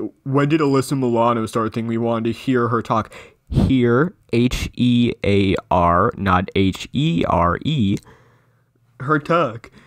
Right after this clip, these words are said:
"You showed us your tits or boobs and we wanted, and we watched." Jesus, I, I, I'm great at grammar. "But now you're talking." <laughs> Oh god, trash. I, I, I love people who objectify women as a,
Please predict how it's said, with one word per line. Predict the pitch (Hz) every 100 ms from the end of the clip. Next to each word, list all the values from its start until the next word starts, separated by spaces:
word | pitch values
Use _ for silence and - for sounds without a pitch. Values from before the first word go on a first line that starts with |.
| _
"You | - 135
showed | 156 - 165
us | 151 143
your | 147
tits | - 156 135 - - -
or | - 127
boobs | 127 135 131 131
and | 131 135
we | 131
wanted, | 131 131 127 120 -
and | 131
we | 127
watched." | 123 110 95 - - _ -
Jesus, | 123 110 -
I, | 101 -
I, | 95 -
I'm | 104 107
great | 104 95
at | 87
grammar. | 98 92 92 - - - - -
"But | 123 139
now | 139 139 135
you're | 131 139
talking." | 139 147 139 147 147 - - -
<laughs> | 143 127 107 - - - - - - -
Oh | 98 92
god, | 95 90 90 - - - -
trash. | - 92 92 - - - -
I, | - 104
I, | 92 151 -
I | 160
love | 180 196 247 -
people | - 139 131 117
who | 120
objectify | 104 101 113 - 107 110 101
women | 98 92 90 101 139 - - - - -
as | 123 117 113
a, | 117